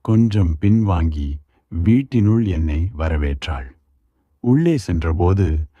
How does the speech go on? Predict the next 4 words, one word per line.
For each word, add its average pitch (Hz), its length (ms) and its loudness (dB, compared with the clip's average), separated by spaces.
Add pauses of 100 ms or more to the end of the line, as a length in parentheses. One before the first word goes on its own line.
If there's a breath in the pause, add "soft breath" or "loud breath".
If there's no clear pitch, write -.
(180 loud breath)
அவளது 82 500 -2
தோற்றம் 85 640 -2 (380)
தீபெத்திய 120 680 0 (120)
சாயலின்றி 85 760 0